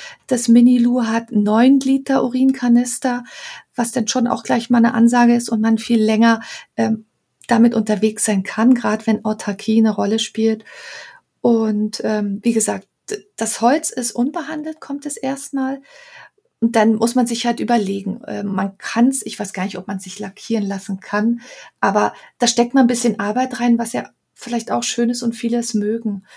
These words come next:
Was, ähm, wir da gemerkt haben, dass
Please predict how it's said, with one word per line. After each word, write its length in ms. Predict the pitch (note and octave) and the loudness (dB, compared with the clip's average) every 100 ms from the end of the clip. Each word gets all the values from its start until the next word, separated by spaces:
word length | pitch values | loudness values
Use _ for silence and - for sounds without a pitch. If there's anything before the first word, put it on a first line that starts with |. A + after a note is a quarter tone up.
| - - - _ _ _ _ _ | -20 -20 -20 _ _ _ _ _
Was, 480 | A3+ A3+ A#3 - - | -2 0 0 -6 -4
ähm, 460 | A#3 A#3 A3+ A3 A3+ - - _ _ _ | -2 0 0 -2 -4 -10 -20 _ _ _
wir 240 | A3+ A#3+ | 0 0
da 200 | A#3+ B3 | 2 0
gemerkt 480 | A#3+ C4 A#3+ A#3+ - | 0 2 2 2 -2
haben, 160 | B3+ A#3+ | -4 -4
dass 260 | A#3+ - | -6 -12